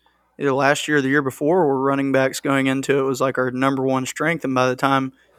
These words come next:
yeah, it was the year before last, because by the time we got to the season, we only had one running back, and that was Isaiah Spiller, <laughs> you know?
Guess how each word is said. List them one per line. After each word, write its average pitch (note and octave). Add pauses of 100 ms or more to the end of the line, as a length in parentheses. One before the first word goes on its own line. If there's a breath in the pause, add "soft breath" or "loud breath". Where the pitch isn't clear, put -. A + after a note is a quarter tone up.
(200 soft breath)
yeah, G3
it -
was C#3+
the D3+
year D3+
before E3+
last, C3+
because C#3+
by C3+
the C3
time C#3+
we C3+
got C3
to D#3
the C3+
season, C#3 (420 soft breath)
we D3+
only D3+
had C#3 (160)
one C#3+
running C#3+
back, B2+
and C3
that C3+
was C#3
Isaiah C3
Spiller, C#3
<laughs> -
you D#3
know? F3